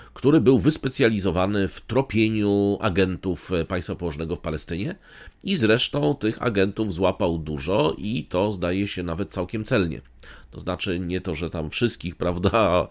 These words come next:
i może się trafił jakiś agent, tylko rzeczywiście mocno zdenerwował państwo położone w Palestynie, jeszcze zanim był siódmy października. W związku z tym to jest osoba, która, e, jest, co więcej, on jest, e, absolutnie nie-, niechętny, e,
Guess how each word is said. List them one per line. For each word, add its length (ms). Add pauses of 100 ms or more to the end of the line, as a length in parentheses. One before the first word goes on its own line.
(240)
i 80
może 200
się 140
trafił 320
jakiś 480
agent, 400
tylko 220
rzeczywiście 540 (260)
mocno 340
zdenerwował 540
państwo 280
położone 320
w 20
Palestynie, 460
jeszcze 280
zanim 340 (300)
był 200
siódmy 300
października. 580
W 40
związku 280
z 40
tym 200 (400)
to 100
jest 140
osoba, 360
która, 420 (340)
e, 220
jest, 180
co 100
więcej, 360
on 180
jest, 320
e, 180
absolutnie 560
nie-, 400
niechętny, 760
e, 140